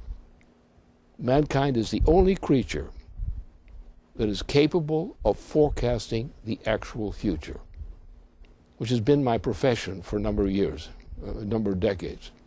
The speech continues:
Mankind has that innate capability.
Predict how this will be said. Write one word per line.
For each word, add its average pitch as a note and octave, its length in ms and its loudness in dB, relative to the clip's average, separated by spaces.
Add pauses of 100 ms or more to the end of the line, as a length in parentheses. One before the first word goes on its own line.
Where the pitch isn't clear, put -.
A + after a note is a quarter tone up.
(680)
Mankind C#3 500 4
has B2+ 300 4
that A#2 200 6
innate - 640 2
capability. A2 760 0